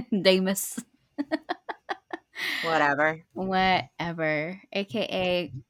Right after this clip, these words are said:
Speaker 1: kind of friends with Tyler Hynes. They always seem to
Speaker 2: <laughs>
Speaker 1: support each other on Instagram. So cute.
Speaker 2: <laughs>
Speaker 1: Just get me in that room. Um, anyway.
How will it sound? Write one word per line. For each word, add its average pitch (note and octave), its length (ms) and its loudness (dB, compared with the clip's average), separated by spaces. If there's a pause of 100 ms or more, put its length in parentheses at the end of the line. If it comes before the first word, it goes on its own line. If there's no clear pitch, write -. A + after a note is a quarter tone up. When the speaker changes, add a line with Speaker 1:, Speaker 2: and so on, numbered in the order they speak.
(120)
Speaker 1:
kind D#4 300 -2
of C#4+ 60 0
friends G#3 280 0
with A3 120 -2
Tyler G#3+ 340 2
Hynes. - 600 -4
They F#3+ 140 2
always G3+ 220 6
seem D4 160 10
to E4 100 4
Speaker 2:
<laughs> D#4 60 4
Speaker 1:
support F3 280 -2
each F3 140 -6
other D#3 200 -2
on D#3 120 -4
Instagram. - 600 -10
So - 120 -20 (360)
cute. B4 540 4 (100)
Speaker 2:
<laughs> G4 160 4 (1120)
Speaker 1:
Just - 220 -8
get A3+ 160 4
me C#4 220 12
in G#3+ 140 8
that A3 260 12
room. G#3+ 360 8
Um, G3 640 8
anyway. F3+ 560 4